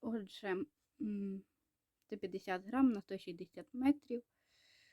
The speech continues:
Е, я думаю, всім відома. Отже, колір нуль перший. М, далі.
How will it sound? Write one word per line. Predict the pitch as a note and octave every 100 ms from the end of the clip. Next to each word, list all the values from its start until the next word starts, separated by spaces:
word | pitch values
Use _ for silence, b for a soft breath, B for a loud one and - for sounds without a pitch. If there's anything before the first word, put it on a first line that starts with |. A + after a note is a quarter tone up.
| b b b _
Е, | G#3 G#3 G#3 G#3
я | G#3+
думаю, | G3 G3 F#3+
всім | F#3+ - G3
відома. | F3+ F3+ A#3+ B3+ A3+ -
Отже, | F#3 F#3+
колір | - G#3 F#3+ G3
нуль | A3+ A3 -
перший. | F3+ E3+ - - A#3+ B3 C4 _
М, | G#3+ G3+ G3+ G3+ G#3+ G#3+ G#3+
далі. | G3 E3 D#4+